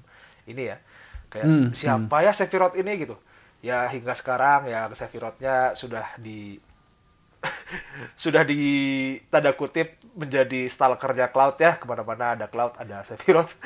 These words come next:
Speaker 1: <laughs>
Speaker 2: Iya, selalu kayaknya itu. Kayak itu soalnya saya buat, saya mikir juga nih kayaknya kayak meme banget ya.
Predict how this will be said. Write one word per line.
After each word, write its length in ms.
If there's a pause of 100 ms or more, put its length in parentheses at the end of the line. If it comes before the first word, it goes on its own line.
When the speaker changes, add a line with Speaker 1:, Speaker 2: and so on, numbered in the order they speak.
(160)
Speaker 1:
<laughs> 220
Speaker 2:
Iya, 240
selalu 420
kayaknya 360
itu. 100 (920)
Kayak 260
itu 100
soalnya 280
saya 120
buat, 220
saya 240
mikir 360
juga 200
nih 140
kayaknya 280
kayak 220
meme 240
banget 320
ya. 120